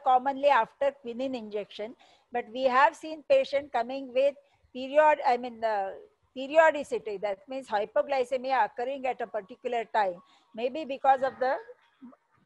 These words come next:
maybe because the parasites are using up the glucose. I don't know. The clear, I mean, the exact mechanism is not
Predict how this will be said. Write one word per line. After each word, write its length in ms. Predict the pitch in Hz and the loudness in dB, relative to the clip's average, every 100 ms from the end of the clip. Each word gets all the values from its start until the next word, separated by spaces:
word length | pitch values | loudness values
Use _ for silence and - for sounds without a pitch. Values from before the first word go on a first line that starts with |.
| _ _ _ _ _ - | _ _ _ _ _ -6
maybe 360 | 240 262 311 | 0 0 -2
because 400 | 269 277 277 294 240 | -8 2 4 4 2
the 80 | 277 | 0
parasites 580 | 247 233 269 294 294 294 | 2 4 2 2 -2 0
are 80 | 277 | -4
using 440 | 247 233 214 240 | -4 -8 -6 -4
up 160 | 233 196 | -4 -4
the 100 | 202 | -12
glucose. 420 | 170 165 - 120 _ _ _ - | -12 -20 -16 -16 _ _ _ -2
I 140 | 233 | 0
don't 260 | 254 240 - - | 2 0 -4 -20
know. 140 | 156 _ _ _ _ _ _ _ _ _ _ _ _ 208 | -20 _ _ _ _ _ _ _ _ _ _ _ _ -6
The 420 | 240 233 226 220 _ _ - | -2 -2 -4 -8 _ _ -10
clear, 400 | 247 294 285 277 | 2 4 6 4
I 100 | 233 | 2
mean, 220 | 226 226 | 0 -8
the 300 | 214 208 185 170 - - | -4 -2 -4 -10 -18 -10
exact 440 | 233 190 262 294 - | -8 0 4 4 2
mechanism 560 | 254 262 262 262 240 233 | 0 2 2 -2 -8 -8
is 180 | 214 - | -10 -10
not 160 | 175 | -12